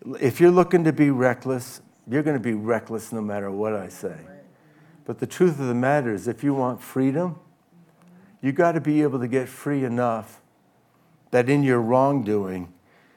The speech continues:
you can get back up at the end of the day. You can look yourself in the mirror, and by faith, you can embrace the Christ who is within you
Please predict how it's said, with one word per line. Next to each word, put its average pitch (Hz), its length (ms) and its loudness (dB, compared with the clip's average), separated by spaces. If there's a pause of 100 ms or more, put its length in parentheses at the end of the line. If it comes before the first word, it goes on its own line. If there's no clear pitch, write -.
(280)
you 120 120 -4
can 143 140 -2
get 131 220 0
back 120 260 0
up 131 160 -2
at 117 140 -8
the 117 160 -2
end 120 120 -2
of 113 80 -4
the 107 100 -2
day. 107 460 0
You 120 140 -4
can 117 160 -4
look 117 180 -6
yourself 123 440 -4
in 110 80 -4
the 104 80 -2
mirror, 101 480 -6 (520)
and 113 200 -2
by 113 160 2
faith, 131 420 -4
you 135 80 -6
can 123 160 -6
embrace 113 460 -4
the - 160 -10
Christ 107 420 -8
who 110 140 -6
is 95 160 -8
within 104 340 -8
you 87 220 -10